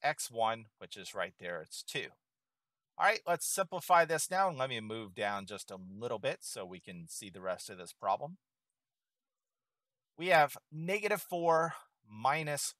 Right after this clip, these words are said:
four. Negative four minus four is gonna be negative eight. And then we have negative two minus two. Negative two minus two is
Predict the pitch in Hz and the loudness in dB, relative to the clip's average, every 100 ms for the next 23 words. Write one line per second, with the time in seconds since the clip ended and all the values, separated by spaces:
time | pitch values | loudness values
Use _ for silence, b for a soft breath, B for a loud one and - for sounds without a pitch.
0 | _ - 156 139 90 90 _ - 165 208 | _ -8 -4 -2 -2 -6 _ -8 -6 -2
1 | 185 - 185 170 113 110 135 175 160 - | -4 2 4 4 2 2 2 2 -2 -4
2 | 151 170 170 - 127 120 135 110 107 98 | 0 2 2 0 -8 -6 -6 -6 -6 -6
3 | 95 95 95 92 - - 143 196 - - | -6 -6 -6 -8 -8 -4 -4 -6 -14 -16
4 | _ _ _ _ _ _ _ _ _ _ | _ _ _ _ _ _ _ _ _ _
5 | 170 175 196 196 170 135 143 120 117 131 | -2 4 4 4 0 6 8 8 4 -2
6 | 175 135 - - 151 147 - 104 107 117 | -2 -2 -4 -4 -4 -6 -12 -6 -2 0
7 | 123 117 - 180 87 _ _ _ _ 147 | -2 -6 -4 -4 -4 _ _ _ _ -6
8 | 180 180 - 202 170 165 180 208 214 180 | -4 -4 -6 -6 -8 0 2 4 2 -2
9 | - - 120 147 190 _ _ _ _ - | -4 -4 -4 -4 -8 _ _ _ _ -12
10 | 104 123 123 123 | -6 -4 -4 -6